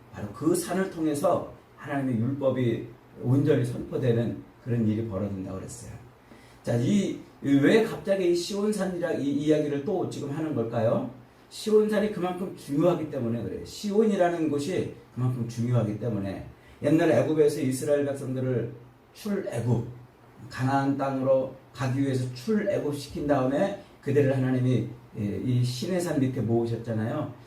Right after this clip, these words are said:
그 시내산 밑에 모아가지고 한 일 년 정도 거기서, 어, 준비를, 가나안 땅을 향해 가는 준비를 하는데 거기서 하나님이 두 가지를 주신다고 그랬죠. 하나는 율법을 주셨어요. 그리고 또 하나는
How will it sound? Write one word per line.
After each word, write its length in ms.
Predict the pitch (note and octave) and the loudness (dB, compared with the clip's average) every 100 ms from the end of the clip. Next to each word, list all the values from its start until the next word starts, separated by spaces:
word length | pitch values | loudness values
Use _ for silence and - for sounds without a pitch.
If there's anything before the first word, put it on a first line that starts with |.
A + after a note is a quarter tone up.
| - - | -20 -10
그 60 | |
시내산 500 | F3 G#3 G3+ F#3+ F#3 | -8 -2 0 2 2
밑에 220 | D3+ C#3+ E3 | 2 0 2
모아가지고 880 | B2+ C#3 C#3+ B2+ B2+ D3 E3+ - - | 4 4 4 0 2 4 4 2 -6
한 160 | D#3+ D#3 | -4 0
일 200 | B2+ C#3 | 2 4
년 280 | D3 C#3+ C#3 | 4 4 2
정도 420 | C#3+ C#3+ C#3 C3 | 4 2 2 2
거기서, 580 | B2 B2 C3 C#3+ - - - - | 2 2 4 4 2 -6 -16 -4
어, 520 | A#2 A2 G#2+ G#2 F2+ G#2+ G#2 | 0 2 2 0 -2 -6 -8
준비를, 500 | - C3+ C#3+ D3 A#2 - | -4 0 2 2 0 0
가나안 420 | B2 D3 D3 C#3+ | -2 0 0 0
땅을 240 | D3 D3 | 0 2
향해 200 | C#3+ C#3 | 0 0
가는 260 | C#3+ C3 C3 | -2 -4 -6
준비를 460 | C3 C#3 C#3+ C#3+ | -2 2 2 0
하는데 580 | D3 C#3+ C3+ D#3 - - - | 0 0 2 2 2 -4 -10
거기서 240 | C3 C#3+ E3 | -4 -4 -4
하나님이 320 | E3 D#3+ - | -4 -4 -4
두 140 | C3+ C#3 | -6 2
가지를 400 | D#3 D3 C#3 B2+ | 4 4 0 -2
주신다고 440 | G#2 G#2+ G#2+ G2+ | -6 -6 -4 -4
그랬죠. 520 | G2+ G2 C#3 E3+ F3+ - - - | -6 -6 -2 -2 -4 -10 -20 -8
하나는 460 | D#3+ D3+ F3+ A#2 | -2 0 0 0
율법을 440 | B2+ - E3 C#3+ B2+ | 0 0 2 2 0
주셨어요. 460 | - G#2+ - - - - - - - - | -2 -8 -10 -14 -16 -20 -20 -20 -18 -2
그리고 240 | C#3 C#3+ | 0 2
또 140 | F3 | 4
하나는 440 | E3+ D#3+ E3+ A3 | 4 4 0 0